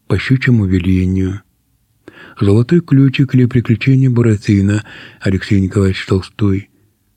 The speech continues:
«Чук и Гек» Аркадий Гайдар, «В стране невыученных уроков» Лия Гераскина, «Сверху вниз,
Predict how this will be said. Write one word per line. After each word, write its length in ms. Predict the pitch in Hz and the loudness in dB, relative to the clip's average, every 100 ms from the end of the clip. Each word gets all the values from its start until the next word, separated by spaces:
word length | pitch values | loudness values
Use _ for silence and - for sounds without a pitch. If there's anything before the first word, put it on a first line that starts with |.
| _ - | _ -4
«Чук 240 | 147 147 | -2 0
и 60 | 139 | -2
Гек» 440 | 95 98 98 - _ _ _ | 0 0 0 -4 _ _ _
Аркадий 540 | - 98 - 98 95 | -4 -4 0 0 2
Гайдар, 560 | 92 95 92 95 95 98 _ _ _ - - | 2 2 2 -2 -2 -8 _ _ _ -20 -18
«В 80 | - | -8
стране 440 | - 95 104 151 | -2 0 2 4
невыученных 720 | 143 113 131 143 131 135 123 120 | 4 4 4 2 2 0 2 2
уроков» 440 | 101 101 - 104 - - - | 2 0 0 -4 -6 -14 -2
Лия 340 | 104 104 101 | 0 2 2
Гераскина, 880 | 95 98 98 95 - 95 95 95 101 _ _ _ _ _ _ | 2 0 0 -4 -4 -4 -2 -4 -10 _ _ _ _ _ _
«Сверху 600 | - 98 107 117 - 98 | -6 0 0 0 0 0
вниз, 480 | 95 95 113 - | 2 2 2 -2